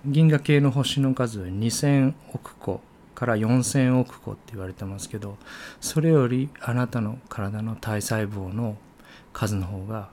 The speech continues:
多いんですね。太陽系の大きさを一ミリとすると、銀河系の大きさは七十キロに相当するって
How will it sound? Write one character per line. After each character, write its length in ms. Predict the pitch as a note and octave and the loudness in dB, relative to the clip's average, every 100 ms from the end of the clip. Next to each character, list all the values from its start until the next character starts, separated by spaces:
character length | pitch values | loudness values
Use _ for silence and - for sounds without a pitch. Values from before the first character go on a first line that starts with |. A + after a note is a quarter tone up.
| - - - - - | -20 -20 -20 -20 -8
多 240 | A2+ G#2 | -4 -2
い 60 | F#2 | -4
ん 80 | |
で 80 | F2 | -6
す 140 | - A2 | -8 -8
ね。 320 | A2+ A#2+ A#2+ - - - - - - - - - - - - - | -6 -6 -8 -14 -20 -20 -20 -20 -20 -20 -20 -20 -20 -20 -20 -6
太 200 | C#3 D#3 | 0 2
陽 300 | E3 E3 D#3+ | 4 4 2
系 340 | - E3 D#3 | 0 0 2
の 180 | D3 D3+ D#3 | 2 -2 -2
大 120 | D3+ | -2
き 140 | C#3+ - | -2 -4
さ 340 | - C#3+ C#3+ - - | -2 -2 -2 -6 0
を 220 | D#3 D3+ - | 2 2 -2
一 240 | - D3+ | -2 0
ミ 120 | C3+ | 2
リ 180 | A2 G2+ - | 0 -4 -10
と 100 | - | -10
す 140 | F#2+ F#2+ | -8 -8
る 100 | F#2+ | -8
と、 320 | - F#2+ F#2 - - - - - - | -6 -6 -8 -18 -20 -20 -20 -20 -4
銀 260 | A#2+ A#2 C3+ | 0 4 4
河 140 | C3+ | 2
系 320 | - C3+ C3 | 2 2 4
の 360 | C3 C3 C#3 C3+ | 2 2 0 -2
大 40 | A#2 | -4
き 80 | - | -4
さ 120 | B2+ | -6
は 100 | A2+ | -4
七 320 | G#2 G#2+ B2+ | -2 0 0
十 160 | B2+ C#3 | 0 -2
キ 220 | - - | -4 -8
ロ 140 | - - - - - - - - - | -8 -10 -20 -20 -20 -20 -20 -10 -4
に 100 | B2+ | -2
相 220 | - G#2 | -2 -4
当 180 | - F2+ | -6 -8
す 160 | - | -8
る 120 | F#2+ | -10
っ 20 | |
て 40 | F#2+ | -12